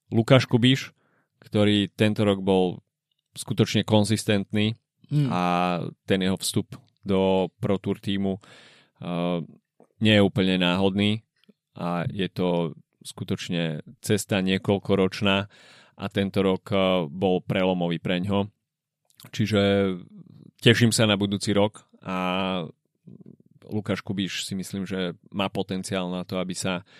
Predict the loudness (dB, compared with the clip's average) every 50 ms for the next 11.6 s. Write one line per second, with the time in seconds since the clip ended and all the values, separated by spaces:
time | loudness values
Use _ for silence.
0 | -20 -20 -20 -20 _ -8 -4 -4 -4 -4 -2 -4 -4 -4 -2 -2 -2 -2 -2 -4
1 | -6 -6 _ -6 -4 -4 -4 0 0 0 0 0 -4 -8 -10 -10 -6 -6 -6 -6
2 | -6 -10 -6 -4 -4 -4 -4 -4 0 2 2 2 2 0 _ _ _ _ _ _
3 | -20 -20 -12 -10 -8 -6 -6 -6 -6 -6 -8 -10 -12 _ _ -12 -10 -8 -8 -10
4 | -8 -6 -4 -4 -2 -4 -4 -6 -8 _ -14 -10 -10 -10 -8 -8 -6 -4 -4 -4
5 | -4 -4 -6 -4 -4 -6 -6 -6 -6 -10 -8 -6 -4 -6 -4 -4 -4 -4 -4 -4
6 | -4 -4 -2 -2 -2 -2 -4 -10 _ _ _ _ _ -6 -4 -4 -4 -4 -8 -6
7 | 0 4 4 4 4 2 0 0 _ -14 -20 -20 -20 -20 -20 -18 _ 2 4 4
8 | 6 6 6 6 6 8 6 6 6 6 2 0 0 -2 -12 _ _ _ _ _
9 | _ -4 -4 -4 -2 0 0 2 4 4 4 2 0 -2 0 2 4 4 6 4
10 | 4 2 2 2 2 2 2 2 2 0 0 -2 -8 -14 _ _ _ _ -14 -8
11 | -6 -4 -2 0 0 0 0 0 0 -2 -4